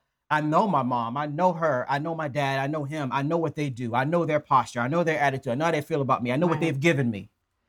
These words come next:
Speaker 1: I know how I feel about them. There's a track record here. And if you are comparing that in your human mind with God, who is telling you that he's given you everything, even the parents that you have, even
Speaker 2: Right.
Speaker 1: the life that you have, and he, you're not holding him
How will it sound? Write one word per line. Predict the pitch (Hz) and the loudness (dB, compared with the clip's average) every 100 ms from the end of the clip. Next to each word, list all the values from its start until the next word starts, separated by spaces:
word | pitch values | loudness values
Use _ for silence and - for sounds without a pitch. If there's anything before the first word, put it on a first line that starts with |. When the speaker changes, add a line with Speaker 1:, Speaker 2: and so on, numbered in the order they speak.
| - - | -8 2
Speaker 1:
I | 156 | 4
know | 180 196 | 6 8
how | 170 | 8
I | 151 | 6
feel | 170 147 | 2 2
about | 139 127 | 2 0
them. | 139 110 120 | -2 -6 -6
There's | 151 | -8
a | |
track | 143 214 185 165 | -4 0 0 0
record | 147 123 | -8 -8
here. | 120 95 - _ _ _ _ - | -16 -18 -20 _ _ _ _ -4
And | 175 170 | 0 0
if | 147 | 2
you | 240 226 | 4 4
are | 190 | 4
comparing | 180 143 185 202 208 147 127 120 | 0 -4 0 2 2 0 -4 -4
that | 123 117 117 - | -4 -4 -6 -8
in | 139 | -6
your | 135 139 | -4 -4
human | 135 165 202 180 | -4 -4 -4 -4
mind | 135 113 107 113 120 | -4 -6 -8 -12 -8
with | 156 151 117 | -8 -8 -8
God, | 117 175 113 110 117 _ _ | 0 2 2 -4 -12 _ _
who | 185 160 | -2 -2
is | - | -4
telling | - 277 240 190 | -4 0 2 2
you | 165 | 0
that | 156 | -4
he's | 143 | -4
given | 135 190 185 | 0 2 2
you | 165 170 | 2 0
everything, | 170 190 - 107 - _ _ - | 2 -2 -4 -14 -16 _ _ 0
even | 214 233 233 | 2 4 2
the | |
parents | 220 226 247 175 | 0 0 0 0
that | - 151 170 | -4 -6 -4
you | |
have, | 220 196 - - 175 | -2 -2 -4 -6 2
even | 233 | 2
Speaker 2:
Right. | 214 | 4
Speaker 1:
the | 180 | 4
life | 202 208 | 4 2
that | 170 - | -4 -4
you | 147 | -2
have, | 123 113 - _ - | 0 0 -4 _ -4
and | 160 151 | 0 2
he, | |
you're | 214 214 220 | 4 4 6
not | 202 | 2
holding | 143 208 202 185 | 4 2 4 0
him | 170 151 147 | -2 -2 -2